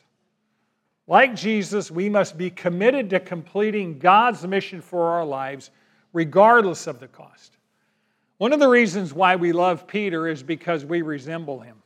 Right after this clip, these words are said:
We often behave like him, right? Peter's been walking with Jesus for three years, and sometimes you think the guy's got amnesia and he's learned nothing in three years. Now, he's got a lot of courage.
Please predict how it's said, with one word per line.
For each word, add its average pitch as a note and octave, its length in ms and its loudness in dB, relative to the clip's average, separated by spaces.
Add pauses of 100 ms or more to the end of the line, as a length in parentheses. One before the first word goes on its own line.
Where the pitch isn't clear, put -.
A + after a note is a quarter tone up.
(1900)
We F3+ 140 4
often A3 300 4
behave G3 360 4
like C#3 240 -2
him, C#3 140 -16 (540)
right? E3+ 300 0 (420)
Peter's D4 320 2
been F#3 240 4
walking G3+ 420 4
with F3+ 140 0
Jesus D#3+ 380 -8
for D3+ 180 -10
three G#3+ 360 -4
years, D3+ 400 -6 (340)
and E3 160 -10
sometimes F3+ 800 -2
you F3+ 120 -2
think G3+ 280 -8
the E3+ 60 -8
guy's F#3 340 0
got F3 220 2
amnesia E3+ 580 -4
and D#3+ 100 -10
he's D3 160 -14
learned D#3 400 -10
nothing E3+ 440 0
in C#3+ 120 -16
three D3+ 260 -10
years. A#2+ 320 -14 (540)
Now, G3+ 100 4
he's G3+ 120 2
got D#4 180 6
a - 20 2
lot C#4+ 160 6
of G#3+ 80 -2
courage. F#3 560 4